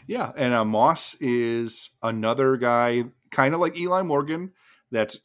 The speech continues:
really close to the show, that, that was the first time I put him in the rankings, and he murdered everybody in the votes. So that was another, you know, my bad, guys. Um, he probably would be ranked higher. Uh, he beat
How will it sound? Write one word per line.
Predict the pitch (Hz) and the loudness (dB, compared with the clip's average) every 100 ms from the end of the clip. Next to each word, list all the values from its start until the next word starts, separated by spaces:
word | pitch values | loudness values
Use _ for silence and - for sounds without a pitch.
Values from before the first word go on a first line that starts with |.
| - | -18
really | 98 107 127 | -6 -2 -2
close | 135 117 139 - | -2 -2 -2 -2
to | 131 | -6
the | 113 | -4
show, | - 127 139 170 190 _ _ _ | -2 0 0 -2 -8 _ _ _
that, | 113 107 101 107 - _ 107 | -4 -2 0 -4 -8 _ -6
that | 110 143 | -2 0
was | 143 135 | -2 -4
the | |
first | 127 135 135 | -2 0 0
time | 139 131 120 | -2 0 0
I | |
put | 117 120 117 | -2 -2 -2
him | 110 | -2
in | |
the | 104 | -4
rankings, | 107 98 90 82 87 - - | -4 -6 -8 -14 -16 -16 -12
and | 101 101 98 | -10 -8 -10
he | - 113 113 113 110 113 - | -8 -6 -4 -4 -4 -6 -10
murdered | 107 107 104 87 | -2 -2 -2 -8
everybody | 82 90 87 87 85 92 | -12 -14 -14 -14 -14 -18
in | - 101 | -14 -12
the | 90 | -12
votes. | 87 90 82 - - - _ - | -12 -14 -14 -14 -14 -16 _ -16
So | - 110 101 98 - _ _ _ _ - | -6 -2 -2 -4 -10 _ _ _ _ -4
that | 123 185 | 0 2
was | 180 | 2
another, | 160 156 151 156 | 2 2 2 0
you | 156 | 0
know, | 131 | 0
my | 123 131 | 4 4
bad, | 127 120 139 - - | 4 2 0 -6 -10
guys. | 131 123 156 - - _ _ _ - | -4 -2 -4 -8 -18 _ _ _ -6
Um, | 107 107 104 98 | 0 0 0 -2
he | 123 | -4
probably | - 113 120 123 127 | 2 2 2 2 2
would | 123 | 2
be | 123 | 0
ranked | 113 113 120 | 0 0 2
higher. | 117 113 143 - _ _ _ - | 0 0 -4 -8 _ _ _ -6
Uh, | 107 101 | -2 -2
he | 95 120 | -2 -4
beat | 113 113 123 | -2 -2 -2